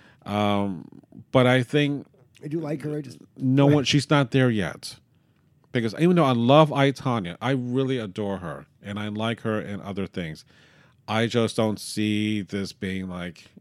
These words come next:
Speaker 1: oh, she can do whatever she wants, and
Speaker 2: Not yet.
Speaker 1: Not yet.
Speaker 2: Y-, she's still trying to win the popular vote.
Speaker 1: Yeah.
Speaker 2: Basically,
Speaker 1: So
Speaker 2: that's
Speaker 1: it
Speaker 2: what Birds of Prey is. Birds of Prey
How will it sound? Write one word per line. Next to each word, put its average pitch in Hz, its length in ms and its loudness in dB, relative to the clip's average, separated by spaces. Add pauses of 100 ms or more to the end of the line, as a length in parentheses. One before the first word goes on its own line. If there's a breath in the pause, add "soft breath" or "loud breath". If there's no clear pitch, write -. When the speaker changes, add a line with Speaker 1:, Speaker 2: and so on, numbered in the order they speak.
(360)
Speaker 1:
oh, 123 140 -2
she - 140 -12
can 107 120 -8
do 95 100 -4
whatever 87 280 -6
she - 160 -12
wants, 87 600 -6 (100)
and 90 480 -10 (220)
Speaker 2:
Not 110 220 -10
yet. 92 240 -12 (140)
Speaker 1:
Not 95 240 -2
yet. - 320 -8
Speaker 2:
Y-, 117 240 -10
she's 147 160 -4
still 185 220 2
trying 156 180 0
to 139 60 2
win 135 120 0
the 127 60 -4
popular 107 340 -10
vote. 87 280 -10 (260)
Speaker 1:
Yeah. - 140 -16 (160)
Speaker 2:
Basically, 104 320 -2
Speaker 1:
So - 40 -6
Speaker 2:
that's 127 160 -2
Speaker 1:
it 139 40 -2
Speaker 2:
what - 60 -8
Birds 110 180 2
of 107 60 -10
Prey 113 180 -2
is. 95 100 -4
Birds 143 260 2
of 147 60 -10
Prey 127 300 0